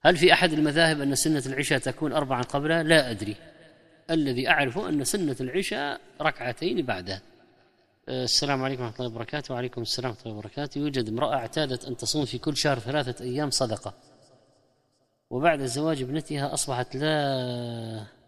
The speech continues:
تستطيع الصوم، فهل عليها شيء مع أن صيامها صدقة وليس نذر؟ ما دام ليس بنذر الحمد لله، المسألة سهلة،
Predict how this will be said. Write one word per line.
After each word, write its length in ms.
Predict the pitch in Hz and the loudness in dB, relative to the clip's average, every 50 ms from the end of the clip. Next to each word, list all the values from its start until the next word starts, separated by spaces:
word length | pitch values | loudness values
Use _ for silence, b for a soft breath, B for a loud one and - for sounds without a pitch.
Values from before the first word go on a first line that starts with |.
| _ _ _ _ _ _ _ _ _ _ _ _ _ _ _ _ - | _ _ _ _ _ _ _ _ _ _ _ _ _ _ _ _ -8
تستطيع 580 | 127 120 - - - 120 - 156 160 151 127 | -4 -4 -2 -2 -4 -2 0 2 2 2 2
الصوم، 1120 | 123 113 - - - - - 147 147 151 151 151 151 151 147 147 151 156 165 160 151 - - - - - - - - - - - - _ _ _ _ _ _ _ _ _ _ _ _ _ - | 0 0 0 0 0 0 -2 -2 -2 0 0 0 0 0 0 0 0 2 2 2 0 -2 -4 -10 -20 -20 -20 -20 -20 -20 -20 -20 -20 _ _ _ _ _ _ _ _ _ _ _ _ _ -2
فهل 180 | 135 151 160 | 0 2 2
عليها 420 | 151 135 139 147 151 147 139 131 123 | 2 2 2 2 2 0 0 -2 -2
شيء 340 | - - 147 156 160 160 - - - - - - - - - - | -2 -2 -2 0 -2 -2 -4 -8 -18 -20 -20 -20 -20 -20 -12 -10
مع 200 | 131 131 143 160 | -8 -4 -2 0
أن 140 | 156 139 123 | 0 0 0
صيامها 440 | - - 143 151 151 147 139 131 | 0 0 0 0 0 0 0 -2
صدقة 480 | 117 - - 120 107 107 - - 120 117 - - - - _ _ | 0 0 -2 -2 -2 -4 -6 -6 -8 -8 -8 -12 -20 -20 _ _
وليس 320 | - 139 143 156 135 - 123 | -4 0 0 2 2 2 2
نذر؟ 320 | 117 110 104 101 104 - - - - - - _ _ _ _ _ _ _ _ _ _ - | 0 0 -2 -4 -8 -12 -16 -20 -20 -20 -20 _ _ _ _ _ _ _ _ _ _ -2
ما 100 | 208 247 | 0 0
دام 220 | 254 277 254 190 | 2 2 2 4
ليس 240 | 180 202 202 - 165 | 4 4 4 4 4
بنذر 400 | 143 127 131 131 160 175 208 202 | 2 2 2 2 2 2 0 0
الحمد 280 | 190 - - 226 208 160 | -2 -4 -4 -4 -4 -4
لله، 180 | 147 143 147 | -4 -4 -2
المسألة 380 | 151 170 185 175 - 180 175 170 | 0 0 0 0 0 0 0 0
سهلة، 380 | - - 202 165 131 135 156 | 2 2 2 2 0 -2 -4